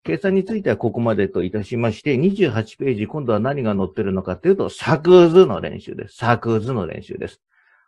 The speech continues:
はい。添付図面を別紙練習用紙その一に、い、作成しなさいよというふうになっておりまして、合格タイム十二分ということなんです。まあ、本来ならですね、あの、皆さんにここで十二分時間を差し上げて、えー、作図してくださいよというふうに、い、申し上げたいんですが、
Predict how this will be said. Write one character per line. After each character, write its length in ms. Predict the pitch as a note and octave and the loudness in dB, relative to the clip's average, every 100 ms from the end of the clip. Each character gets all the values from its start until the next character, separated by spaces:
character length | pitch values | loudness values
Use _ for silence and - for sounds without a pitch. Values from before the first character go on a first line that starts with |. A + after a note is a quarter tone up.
| - | -6
は 100 | B2+ | -4
い。 100 | - | -2
添 180 | E3 E3 | -4 0
付 160 | F3+ | 0
図 80 | F#3 | 2
面 200 | F#3+ D3+ | 0 0
を 60 | A#2+ | 0
別 220 | D3 - | 0 0
紙 100 | B2 | 0
練 140 | A#2+ | 0
習 160 | A2+ B2 | -2 -4
用 120 | B2 A2+ | -2 -4
紙 20 | - | -6
そ 140 | A2 | -6
の 140 | A#2 A2 | -2 -2
一 300 | G#2+ A#2 - | -4 -4 -4
に、 800 | A#2+ D#3 A2+ G#2+ F#2+ F2 F2 | -4 -4 -2 0 0 0 -2
い、 40 | F2 | -4
作 260 | F#2+ F2+ | -8 -8
成 160 | - B2 | -2 -2
し 120 | B2 | -2
な 120 | C3+ | -6
さ 120 | D3 D#3+ | -4 -2
い 80 | |
よ 240 | B2+ C3 C3 | 2 2 2
と 100 | G#2 | -2
い 60 | |
う 20 | F#2 | -2
ふ 80 | |
う 40 | F#2+ | -4
に 80 | F2 | -6
な 80 | E2+ | -8
っ 100 | - | -8
て 80 | |
お 60 | D#2+ | -10
り 80 | F2 | -8
ま 100 | G2 | -8
し 80 | - | -6
て、 120 | A2 | -2
合 200 | A2 G#2+ | 0 0
格 220 | - - | -4 -8
タ 100 | G#2+ | -6
イ 60 | F2+ | -6
ム 160 | D#2+ | -8
十 180 | F#2 C3+ | -2 0
二 120 | A3+ | 0
分 200 | A3 F#3+ | -2 -6
と 100 | - | -4
い 60 | G#2+ | -6
う 60 | |
こ 100 | G2 | -4
と 80 | F#2+ | -6
な 120 | F#2 | -6
ん 40 | B1+ | -8
で 100 | F2+ | -10
す。 140 | - _ - - _ - | -12 _ -20 -20 _ -8
ま 60 | |
あ、 20 | - | -2
本 200 | C4+ F4+ | 2 2
来 180 | - | 2
な 80 | G#2 | 2
ら 100 | F#2+ | -2
で 100 | G2+ | -2
す 120 | G#2 | -2
ね、 220 | A#2 G2+ G2 | -2 -2 -2
あ 80 | G2+ | -2
の、 140 | G2+ | 0
皆 200 | A2 C3 | 0 0
さ 120 | B2 | 0
ん 40 | G2+ | -2
に 80 | F#2 | -2
こ 120 | - | -2
こ 100 | A2 | 0
で 140 | G#2 | 0
十 160 | G#2 C#3 | 2 4
二 120 | F#3+ | 4
分 240 | F3 A2 | 0 -4
時 140 | F#2+ G#2 | -6 -4
間 160 | B2+ | -4
を 60 | B2 | -2
差 160 | A#2 A2+ | -4 -2
し 40 | |
上 140 | C#3 | -4
げ 120 | C#3+ D3+ | -4 -2
て、 100 | F#3 | 0
え 480 | A2 G3 F#3 F#2+ F#2+ | 0 0 0 -2 -2
ー、 20 | |
作 280 | G#2+ F#2+ A#2+ | -6 -4 -6
図 100 | A2+ | -6
し 80 | |
て 80 | - | -6
く 80 | D3+ | -6
だ 140 | D#3+ | -4
さ 100 | F#3 | -2
い 60 | F3+ | 0
よ 180 | C3+ C3+ | 0 -2
と 160 | - | -2
い 60 | A2 | -4
う 20 | |
ふ 60 | F#2 | -2
う 60 | |
に、 560 | F#2 F2+ F2 F#2 F2+ E2+ | -4 -4 -2 -2 -2 -2
い、 20 | |
申 180 | F#2+ B2+ | -2 -2
し 100 | E3 | -2
上 60 | D#3+ | -6
げ 100 | E3 | -6
た 120 | D#3 | -6
い 40 | |
ん 40 | G2+ | -6
で 100 | F#2 | -4
す 80 | |
が、 160 | A2+ | -4